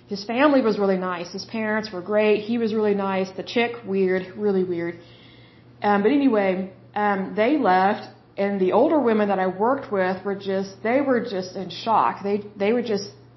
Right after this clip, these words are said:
saying, "Can you believe that?" <laughs> It was so weird. They're like, "We've worked here for this many years.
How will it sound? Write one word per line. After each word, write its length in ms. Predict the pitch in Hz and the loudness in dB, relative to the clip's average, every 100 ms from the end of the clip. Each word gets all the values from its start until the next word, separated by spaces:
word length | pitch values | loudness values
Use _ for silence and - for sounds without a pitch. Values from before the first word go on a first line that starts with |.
| - | -4
saying, 340 | 202 190 185 - | -2 0 -2 -4
"Can 200 | 220 202 | -2 0
you 180 | 233 311 | 0 0
believe 720 | 208 185 170 170 196 240 262 | 2 0 0 -2 0 0 2
that?" 300 | 277 285 302 - - - | 2 2 0 -4 -14 -12
<laughs> 120 | - | 0
It 140 | 359 269 | 2 4
was 120 | - - - | 2 0 -4
so 600 | - - - - - - - - - | 2 4 4 2 -8 -10 -20 -18 -8
weird. 1000 | 226 277 330 302 302 311 - 349 - - - - - - - | -2 4 4 6 6 4 4 2 2 -4 -16 -18 -20 -20 -8
They're 180 | 233 269 247 | 0 4 6
like, 120 | 233 269 | 4 4
"We've 180 | 370 359 294 | 2 4 -2
worked 160 | 277 | 0
here 320 | 285 269 262 254 | 0 2 2 0
for 100 | 190 | -6
this 220 | 202 294 262 | -4 -6 -2
many 120 | 269 247 240 | -2 0 2
years. 300 | 226 220 | 2 2